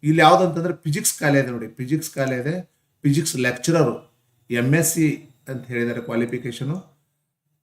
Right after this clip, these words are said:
ಎಂ ಎಸ್ ಸಿ, ಹೌದಾ? So ಇಲ್ಲೊಂದು ನಂಬರ್ ಕೂಡ ಕೊಟ್ಟಿದ್ದಾರೆ, ನೋ-, ನೋಟ್ ಮಾಡ್ಕೊಳ್ಳಿ.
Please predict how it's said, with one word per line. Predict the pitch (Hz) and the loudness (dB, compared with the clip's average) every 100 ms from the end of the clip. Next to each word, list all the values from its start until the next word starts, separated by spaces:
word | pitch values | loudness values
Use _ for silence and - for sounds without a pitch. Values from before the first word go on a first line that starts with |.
| _ | _
ಎಂ | 117 120 | -4 -4
ಎಸ್ | 120 | -2
ಸಿ, | 135 - - _ | -4 -6 -12 _
ಹೌದಾ? | 131 139 190 185 - 143 | -4 -2 -2 -4 -8 -2
So | |
ಇಲ್ಲೊಂದು | 135 135 127 | 0 0 0
ನಂಬರ್ | 143 170 | 2 2
ಕೂಡ | 170 | 2
ಕೊಟ್ಟಿದ್ದಾರೆ, | 170 160 160 170 180 151 | 0 0 0 2 2 0
ನೋ-, | 147 135 | -4 -2
ನೋಟ್ | 143 147 | -2 0
ಮಾಡ್ಕೊಳ್ಳಿ. | 156 151 156 180 208 - | -2 0 0 0 -4 -12